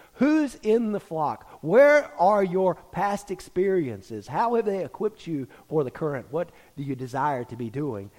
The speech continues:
And then there's this element of spiritual gifts as well that we're going to be talking about, but a very practical sort of way for us to involve that forty percent.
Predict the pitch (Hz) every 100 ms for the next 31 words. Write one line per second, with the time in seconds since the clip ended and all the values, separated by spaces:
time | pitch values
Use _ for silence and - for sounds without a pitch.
0 | - - 185 185 151 135 131 - 131 123
1 | 127 120 - 151 127 - 127 226 214 -
2 | - 135 165 208 123 107 120 120 127 120
3 | 123 120 175 202 123 113 107 151 240 320
4 | 339 - 202 202 - 311 - 220 220 214
5 | 226 123 110 - _ _ _ _ _ _
6 | _ _ - - 208 254 247 277 247 165
7 | 247 170 151 196 - - _ _ _ _
8 | 180 208 - 175 175 180 180 180 - 240
9 | 147